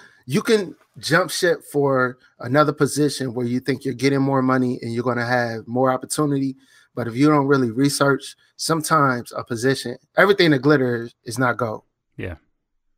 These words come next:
Speaker 1: You know, you could be going into a, a sinking ship <laughs> per se, or you can go into a position that has a fancy title, but no, you're not building your skills, which is ul-, ultimately is gonna leave you stagnant at that level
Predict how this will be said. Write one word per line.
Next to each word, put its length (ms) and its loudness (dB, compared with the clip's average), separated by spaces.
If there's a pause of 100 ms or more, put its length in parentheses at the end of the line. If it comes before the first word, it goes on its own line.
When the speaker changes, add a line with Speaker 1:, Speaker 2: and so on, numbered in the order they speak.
(160)
Speaker 1:
You 100 0
know, 80 4
you 160 4
could 160 2
be 80 4
going 320 4
into 320 0
a, 280 -4 (100)
a 240 -4
sinking 420 0
ship 280 -2 (500)
<laughs> 400 -10
per 140 2
se, 360 0
or 240 6
you 140 4
can 160 -2
go 180 6
into 200 2
a 20 2
position 480 0
that 100 2
has 220 2
a 60 -2
fancy 360 -2
title, 420 2 (360)
but 120 -10
no, 200 0 (460)
you're 240 4
not 200 4
building 240 2
your 100 2
skills, 480 -2 (120)
which 180 -8
is 60 -4
ul-, 340 2
ultimately 560 0
is 120 -6
gonna 180 -6
leave 180 -4
you 80 -6
stagnant 520 0 (100)
at 160 -10
that 140 -4
level 380 0